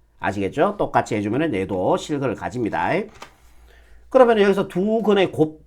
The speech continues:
이용합시다. 두 근의 곱은요, 그냥 예분의 A니까 여기서 두 실근의 곱은 마-, 그냥 예분의 A니까 마이너스 십육이 돼요. 그리고 여기에서 두 실근의 곱은요, 어, 그냥 예분의 A니까 마이너스 십이 되겠죠.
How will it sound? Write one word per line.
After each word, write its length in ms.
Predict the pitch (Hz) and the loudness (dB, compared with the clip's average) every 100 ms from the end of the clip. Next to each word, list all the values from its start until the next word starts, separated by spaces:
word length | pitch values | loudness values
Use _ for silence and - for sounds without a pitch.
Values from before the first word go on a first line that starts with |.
| - | -2
이용합시다. 580 | 165 180 117 - 90 - | 2 4 2 -2 -8 -4
두 120 | 160 | 2
근의 180 | 196 190 | 4 4
곱은요, 500 | 180 175 156 185 - | 2 4 4 2 -2
그냥 340 | 220 214 165 | 2 2 4
예분의 360 | 104 139 160 139 | 2 0 2 0
A니까 460 | 131 131 165 127 143 | 0 2 4 4 2
여기서 400 | 202 233 214 185 | 2 2 0 0
두 140 | 156 | 0
실근의 400 | 156 165 165 139 | 2 2 2 2
곱은 480 | 135 113 113 185 - - - | 2 2 2 0 -4 -18 -10
마-, 340 | 82 98 123 - - - | -2 0 0 -2 -14 -6
그냥 320 | - 220 160 | 0 2 2
예분의 340 | 101 127 139 120 | 0 0 0 0
A니까 280 | 120 151 | 2 2
마이너스 380 | 107 82 107 - | 2 0 -2 -2
십육이 260 | 185 185 170 | 0 2 2
돼요. 260 | 98 76 - _ _ - - _ _ | 0 -4 -12 _ _ -20 -20 _ _
그리고 500 | 277 262 117 175 - | 2 4 4 2 0
여기에서 540 | 151 220 240 208 208 208 | 2 4 6 4 2 2
두 160 | 175 | 0
실근의 420 | 170 185 170 170 131 | 2 4 4 2 2
곱은요, 600 | 160 156 113 123 196 - _ _ _ _ | 2 2 2 0 -2 -8 _ _ _ _
어, 680 | 95 92 101 104 101 104 - _ _ _ _ _ _ | -8 -4 -2 0 -2 -4 -6 _ _ _ _ _ _
그냥 320 | - 214 190 123 | 2 6 6 6
예분의 320 | 135 147 143 | 2 2 2
A니까 320 | 131 160 156 | 2 4 4
마이너스 400 | 104 95 139 139 | 4 0 0 -2
십이 160 | 185 160 | 0 2
되겠죠. 380 | 110 101 170 | 0 -2 -8